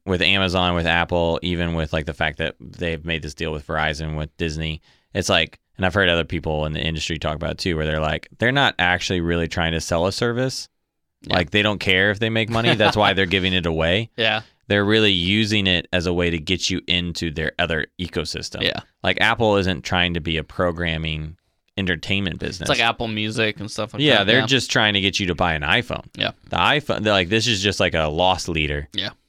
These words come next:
Speaker 1: If they lose money on it, they don't care. They just want you to buy a new iPhone.
Speaker 2: Yeah.
Speaker 1: And if you buy a no-, new iPhone, then great. It
Speaker 2: I mean,
Speaker 1: pays
Speaker 2: that's
Speaker 1: for
Speaker 2: the
Speaker 1: it.
Speaker 2: reason we say with iPh-,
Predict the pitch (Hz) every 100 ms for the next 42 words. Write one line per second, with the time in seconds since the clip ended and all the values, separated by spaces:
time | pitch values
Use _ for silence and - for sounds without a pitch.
0 | - 92 117 120 117 113 113 113 110 -
1 | 117 92 87 82 82 _ _ _ 110 113
2 | 104 95 92 85 87 85 82 104 104 76
3 | 76 87 90 117 127 120 117 110 107 104
4 | 101 131 92 87 92 98 - - - -
5 | _ - - - - _ _ - 92 90
6 | 80 - 117 147 - - - 165 175 196
7 | 175 190 185 185 180 - 208 220 202 165
8 | 151